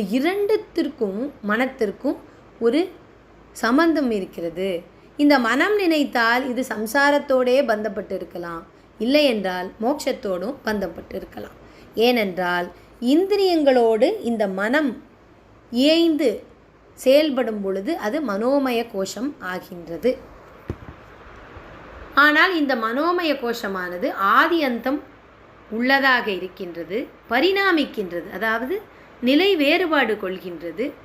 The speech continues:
துக்கங்களை அனுபவிக்கிறது. இது திருஷ்ய விஷயமாக இருக்கின்றது, அதாவது ஆன்மாவைப் போல சாட்சியாக இல்லை.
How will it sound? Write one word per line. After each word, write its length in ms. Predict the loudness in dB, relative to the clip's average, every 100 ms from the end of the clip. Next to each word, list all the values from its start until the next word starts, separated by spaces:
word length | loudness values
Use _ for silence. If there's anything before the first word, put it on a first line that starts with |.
| -20 -20 -20 -4
துக்கங்களை 640 | 0 0 0 0 2 2 2 0
அனுபவிக்கிறது. 920 | 0 2 2 0 -2 -4 -4 -4 -6 -8 -12 -20 -20 -20 -20 -4 2
இது 200 | 2 2 0
திருஷ்ய 480 | 0 0 0 2 2
விஷயமாக 640 | 2 0 0 2 2 0 0
இருக்கின்றது, 760 | 0 -2 -4 -8 -8 -8 -10 -12 -12
அதாவது 460 | -4 -2 -2 -2 -4 0
ஆன்மாவைப் 640 | 0 2 0 0 0 -4
போல 260 | -4 -2 -4
சாட்சியாக 760 | -2 -4 -4 -6 -4 -2 -2 -4
இல்லை. 280 | -4 -6 -12